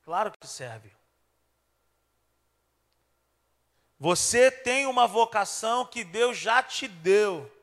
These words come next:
E talvez você ainda não descobriu porque você está olhando muito pra você mesmo. Então, o que que você não é?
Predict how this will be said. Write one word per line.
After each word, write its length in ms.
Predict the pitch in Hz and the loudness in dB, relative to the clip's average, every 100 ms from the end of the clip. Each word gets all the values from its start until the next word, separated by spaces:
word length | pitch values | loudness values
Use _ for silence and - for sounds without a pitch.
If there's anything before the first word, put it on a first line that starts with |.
| _ _ _ _ _ _ _ _ _ _ _ | _ _ _ _ _ _ _ _ _ _ _
E 100 | 165 | -6
talvez 380 | 196 196 240 220 | 0 2 2 0
você 300 | 233 226 240 | -4 -4 -4
ainda 220 | 240 233 | -2 -2
não 140 | 247 | 0
descobriu 480 | 262 254 - 202 240 | -2 -4 -4 -6 -4
porque 240 | 240 233 240 | -4 -4 -4
você 240 | 226 - | -4 -4
está 180 | 214 233 | -4 -2
olhando 340 | 220 226 214 | -2 -2 -6
muito 260 | 190 240 - | -8 -10 -8
pra 160 | 196 | -8
você 280 | 185 175 185 | -6 -8 -14
mesmo. 340 | 165 123 113 104 _ _ _ _ _ _ _ _ _ _ _ _ _ _ _ _ _ _ _ _ _ - - - - | -14 -16 -18 -20 _ _ _ _ _ _ _ _ _ _ _ _ _ _ _ _ _ _ _ _ _ -20 -20 -16 -12
Então, 460 | 196 277 285 233 - - _ - | -2 4 4 4 -4 -20 _ -8
o 100 | 254 | 0
que 140 | 320 | 0
que 100 | 339 | 2
você 380 | 294 285 - 302 | 4 4 4 4
não 200 | 311 302 | 6 6
é? 380 | 269 240 147 | 6 2 0